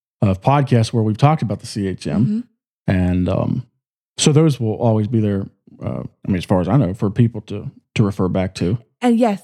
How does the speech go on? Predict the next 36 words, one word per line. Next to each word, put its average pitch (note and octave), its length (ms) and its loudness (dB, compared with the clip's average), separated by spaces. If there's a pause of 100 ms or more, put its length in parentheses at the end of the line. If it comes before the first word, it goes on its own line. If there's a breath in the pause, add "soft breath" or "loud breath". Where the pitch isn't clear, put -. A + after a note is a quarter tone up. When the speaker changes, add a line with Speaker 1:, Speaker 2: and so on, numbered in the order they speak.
Speaker 2:
I A3 40 -8
was A3 100 -2
gonna A3 100 0
say, G#3+ 220 -4
we, A3 220 0
we A3+ 220 -4
will A#3+ 100 0
definitely A#3 500 -2
probably G3+ 520 -2
have G#3 180 -2
conversations. G#3 640 -2
We'll G3+ 80 -6
be G#3+ 100 0
like, G#3 200 -2
"Well, B3 140 -2
in B3+ 120 -2
this C4 180 -6
one A#3+ 180 2
podcast G#3+ 420 -2
we G#3+ 60 -4
talked G#3 300 -2
about, G3 260 -2
remember?" B3 400 0
And, G3+ 140 -4
like, A3+ 140 -6 (200 loud breath)
we'll G4+ 140 4
Speaker 1:
Yeah. - 80 6
Speaker 2:
refer G#3 340 -2
back F#3+ 300 -4
to G3 80 -6
things, G3+ 460 -2 (400 loud breath)
um, G#3 300 0
but G#3 320 -8
we're G#3 120 -2
just G3+ 320 -6
definitely A3 680 0